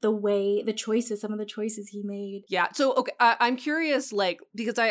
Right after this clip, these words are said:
Speaker 2: I, it's always interesting to me to talk to, like, especially fellow artists and know, like, where your line is. So, like,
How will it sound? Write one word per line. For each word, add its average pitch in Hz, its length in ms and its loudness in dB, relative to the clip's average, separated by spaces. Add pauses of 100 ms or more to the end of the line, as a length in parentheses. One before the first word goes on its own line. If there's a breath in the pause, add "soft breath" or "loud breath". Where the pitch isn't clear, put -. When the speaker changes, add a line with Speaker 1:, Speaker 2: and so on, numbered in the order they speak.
Speaker 2:
I, 262 200 0
it's 254 140 -2
always 285 260 0
interesting 185 460 -6
to 175 120 -10
me 170 160 -8
to 180 100 -10
talk 175 240 -4
to, 185 100 -8
like, 175 220 -4
especially 208 300 -6
fellow 170 200 -8
artists 165 400 -8
and 180 160 -6
know, 175 160 -2
like, 170 180 -4
where 170 140 -4
your 165 160 -6
line 160 400 -8
is. 160 160 -10
So, 196 100 -4
like, 175 220 -2